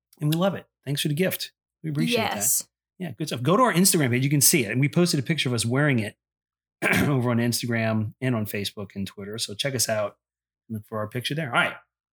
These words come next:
Speaker 1: You ready to jump into some five plus one?
Speaker 2: Yeah.
Speaker 1: The new game, ever, the rage, new rage all around town. All right, five plus one. So I'm gonna let Mimi go first,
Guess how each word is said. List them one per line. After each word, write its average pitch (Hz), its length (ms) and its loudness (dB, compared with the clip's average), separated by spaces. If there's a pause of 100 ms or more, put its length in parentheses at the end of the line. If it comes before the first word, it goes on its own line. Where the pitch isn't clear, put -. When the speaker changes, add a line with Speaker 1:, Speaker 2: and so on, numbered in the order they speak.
(600)
Speaker 1:
You 143 100 -2
ready 226 140 4
to 247 60 6
jump 226 180 6
into 269 140 6
some 151 140 2
five 175 340 -2
plus - 280 0
one? 214 520 2 (520)
Speaker 2:
Yeah. 247 180 -2
Speaker 1:
The 135 100 4
new 254 160 8
game, 156 560 4
ever, 160 220 2
the 127 100 -2
rage, 131 520 4
new 180 160 6
rage 135 360 2
all 135 180 0
around 127 380 2
town. 95 160 -10
All 110 60 -8
right, 104 200 -6
five 151 240 0
plus 139 160 0
one. 107 140 -2
So 156 240 4
I'm 110 60 -8 (720)
gonna 254 140 4
let 233 140 2
Mimi 185 300 8
go 165 120 4
first, 139 640 4